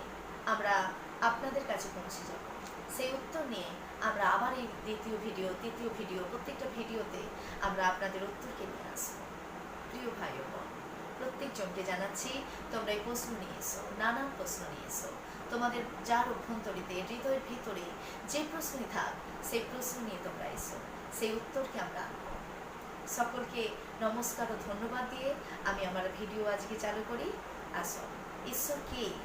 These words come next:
আমাদেরকে জানতে হবে। ঈশ্বর একজন আছে প্রিয় বন্ধু, আপনি বিশ্বাস করুন। তোমরা প্রত্যেকে ছোটরা বিশ্বাস করো যে ঈশ্বর আছেন। তিনি আমাদের প্রত্যেকটা দিন দেন, রাত দেন। তিনি আমাদের জীবনে যা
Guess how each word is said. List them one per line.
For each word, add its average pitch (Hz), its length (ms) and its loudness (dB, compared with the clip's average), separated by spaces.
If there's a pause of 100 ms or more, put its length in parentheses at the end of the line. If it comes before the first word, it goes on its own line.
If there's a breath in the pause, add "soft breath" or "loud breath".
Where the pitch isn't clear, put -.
(100)
আমাদেরকে 190 400 0
জানতে - 440 -4
হবে। - 160 -4 (1160)
ঈশ্বর - 360 2 (540)
একজন 214 260 0 (160)
আছে - 180 -2
প্রিয় 180 200 -2
বন্ধু, - 360 -2 (640)
আপনি 202 220 4
বিশ্বাস 214 500 0
করুন। - 240 -4 (720)
তোমরা 277 220 8
প্রত্যেকে 302 560 0
ছোটরা 190 340 0
বিশ্বাস - 480 -2
করো 143 240 0 (600)
যে 247 140 0
ঈশ্বর - 440 2 (280)
আছেন। - 460 -4 (680)
তিনি 247 220 0
আমাদের 202 360 2
প্রত্যেকটা 269 440 -2
দিন 190 340 0
দেন, - 500 -2
রাত 180 100 4 (100)
দেন। - 180 -2 (520 loud breath)
তিনি 240 200 0
আমাদের 220 300 2
জীবনে 214 400 -2
যা 233 160 2